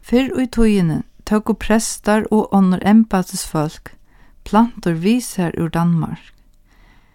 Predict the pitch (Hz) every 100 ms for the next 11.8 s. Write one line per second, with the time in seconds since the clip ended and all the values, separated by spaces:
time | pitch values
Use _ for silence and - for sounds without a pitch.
0 | _ _ - 190 185 190 202 220 - -
1 | 190 - - 185 185 - 175 175 180 -
2 | 190 214 226 - 202 185 165 165 160 180
3 | 208 220 190 - 151 _ _ _ _ _
4 | _ _ _ _ _ _ - 190 196 202
5 | 180 170 170 170 175 170 160 190 - 160
6 | 165 175 262 - - - _ _ _ -
7 | 277 - 208 214 196 175 - 165 151 147
8 | - 165 _ _ _ _ _ _ _ _
9 | _ - 196 220 240 233 226 202 214 220
10 | 202 - - 302 220 202 196 190 185 175
11 | 170 180 180 170 - - -